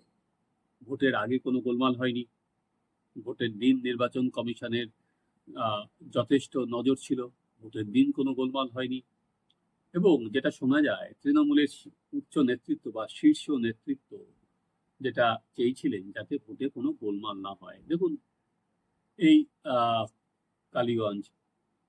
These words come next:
সেটা এমনিতেই সিক্সটি পার্সেন্ট মুসলিম ভোটার, তাই তৃণমূলের কোনো চ্যালেঞ্জে পড়ার সম্ভাবনাই নেই। তৃণমূলের,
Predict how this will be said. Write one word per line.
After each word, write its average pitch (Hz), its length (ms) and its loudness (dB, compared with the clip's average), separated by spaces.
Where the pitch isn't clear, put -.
সেটা 117 400 0
এমনিতেই 120 480 0
সিক্সটি - 380 -8
পার্সেন্ট 185 500 -4
মুসলিম 196 380 -4
ভোটার, 101 380 -10
তাই 117 240 0
তৃণমূলের 135 480 2
কোনো 156 260 0
চ্যালেঞ্জে 113 720 -4
পড়ার 113 300 -2
সম্ভাবনাই 185 640 4
নেই। 95 280 -4
তৃণমূলের, 117 500 0